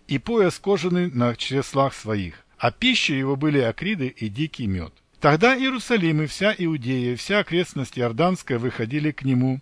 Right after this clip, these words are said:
и крестились от него в Иордане, исповедуя грехи свои. Увидев же Иоанн многих фарисеев и саддукеев, идущих к нему креститься, сказал им:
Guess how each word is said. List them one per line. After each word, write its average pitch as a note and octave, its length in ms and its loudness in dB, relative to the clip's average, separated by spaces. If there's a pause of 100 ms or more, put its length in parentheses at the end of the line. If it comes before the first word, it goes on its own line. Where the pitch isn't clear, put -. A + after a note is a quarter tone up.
(120)
и D#3+ 100 2
крестились F3+ 640 -4
от F3 180 -2
него D3+ 300 0
в - 180 -18
Иордане, C3 680 0
исповедуя A2 680 -4
грехи G2 360 -6
свои. F2+ 440 -8 (280)
Увидев G#3 380 0
же E3 80 2
Иоанн E3 380 2
многих E3 420 0
фарисеев D3 640 -2
и C#3+ 140 -6
саддукеев, B2+ 760 -4
идущих C3+ 520 -4
к - 20 -20
нему D#3 240 0
креститься, D3 640 -6
сказал C#3 540 6
им: F2 160 -2